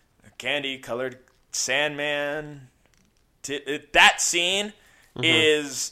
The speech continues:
Speaker 1: the scene I contribute. That's the scene when I
Speaker 2: What
Speaker 1: s-
Speaker 2: a weird scene, though. Like,
Speaker 1: But I
Speaker 2: it's,
Speaker 1: love that. That
Speaker 2: it's
Speaker 1: scene
Speaker 2: so good.
Speaker 1: is one of those scenes where, y-, yes, I was appalled by the ho-, like, I was definitely shocked by the appearance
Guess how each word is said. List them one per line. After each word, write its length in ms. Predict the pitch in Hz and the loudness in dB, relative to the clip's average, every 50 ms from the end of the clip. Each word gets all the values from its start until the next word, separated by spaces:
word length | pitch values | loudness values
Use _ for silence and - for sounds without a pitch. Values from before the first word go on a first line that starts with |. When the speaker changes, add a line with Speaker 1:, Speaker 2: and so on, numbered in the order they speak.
| _ _ | _ _
Speaker 1:
the 80 | 147 | -8
scene 380 | 143 - - 175 170 165 160 156 - | -6 -4 -2 -2 -2 -2 -4 -2 2
I 400 | 143 151 147 151 151 151 151 143 147 | 2 4 4 4 2 0 -2 -4 -8
contribute. 540 | - 139 131 - - 147 - 131 131 131 - _ _ | -14 -12 -12 -10 -10 -8 -8 -8 -12 -12 -12 _ _
That's 480 | 151 165 190 180 - - - - - - _ | 2 2 2 2 0 -6 -6 -6 -10 -12 _
the 80 | - 143 | -4 -2
scene 460 | - - 165 165 156 151 147 143 139 135 | 0 0 0 0 0 -2 -4 -6 -10 -6
when 120 | 143 151 | -4 2
I 140 | 151 190 220 | 6 6 6
Speaker 2:
What 80 | 240 294 | 8 6
Speaker 1:
s- 180 | 311 269 170 | 6 4 2
Speaker 2:
a 40 | 139 127 | 0 0
weird 440 | 127 131 143 143 147 143 139 135 | 2 4 4 6 8 6 6 6
scene, 440 | - - - - 131 131 127 127 123 | 2 -4 -2 0 0 0 0 0 -2
though. 120 | 117 113 - | -2 -2 0
Like, 160 | 135 143 - | 2 6 8
Speaker 1:
But 80 | 233 | 10
I 140 | 247 247 247 | 12 12 10
Speaker 2:
it's, 160 | 240 220 208 | 10 6 2
Speaker 1:
love 460 | 202 202 202 220 240 247 247 247 247 - | -2 -2 4 8 8 8 8 8 4 4
that. 240 | 214 196 185 - | 4 4 4 6
That 160 | - 220 240 202 | 6 6 6 6
Speaker 2:
it's 80 | 170 | 4
Speaker 1:
scene 260 | - - 240 240 233 | 2 4 4 6 6
Speaker 2:
so 180 | 233 233 220 196 | 8 8 8 8
good. 460 | 180 196 208 208 180 131 110 - - | 8 6 6 6 6 4 4 4 6
Speaker 1:
is 220 | 202 202 196 185 190 | 6 6 6 6 6
one 100 | 214 208 | 6 8
of 60 | 208 | 8
those 180 | 208 196 185 | 6 6 6
scenes 600 | - - - 196 190 190 196 190 185 180 - - - _ _ _ | 4 2 2 2 0 -2 -2 -2 -4 -4 -6 -6 -8 _ _ _
where, 560 | 160 180 180 175 175 170 170 165 160 - - - _ _ _ _ _ | 4 8 8 10 10 10 8 6 4 0 -8 -20 _ _ _ _ _
y-, 200 | 156 160 190 - - | -2 0 0 0 2
yes, 360 | 175 180 190 180 165 - - 165 | 4 6 6 6 6 4 4 4
I 60 | 165 | 4
was 160 | 175 175 165 | 4 4 0
appalled 560 | 170 165 - - 196 202 208 214 208 175 156 | -2 -4 0 6 6 8 8 8 4 2 2
by 220 | 170 165 160 156 151 | 4 6 6 6 4
the 100 | 147 127 | 0 -4
ho-, 220 | - - 151 - | -6 -8 -12 -6
like, 300 | - 151 147 127 120 - - | -2 -2 -2 -2 -2 -6 -2
I 100 | 143 147 | 0 0
was 140 | 151 151 139 | 0 -2 0
definitely 320 | - 185 196 202 185 151 | 2 2 2 2 0 -2
shocked 600 | 135 - - - 151 151 156 170 170 - - - - - - - - _ _ _ | -4 -4 -2 0 2 4 4 2 0 -4 -12 -14 -14 -18 -20 -20 -20 _ _ _
by 420 | 147 135 139 135 131 123 123 123 - | 4 6 6 6 4 2 0 -4 -8
the 160 | - 135 127 | -10 -6 -6
appearance 680 | 123 - - - 143 147 151 156 160 160 156 - - | -8 -8 -8 -8 -6 -4 -2 -4 -4 -4 -6 -6 -6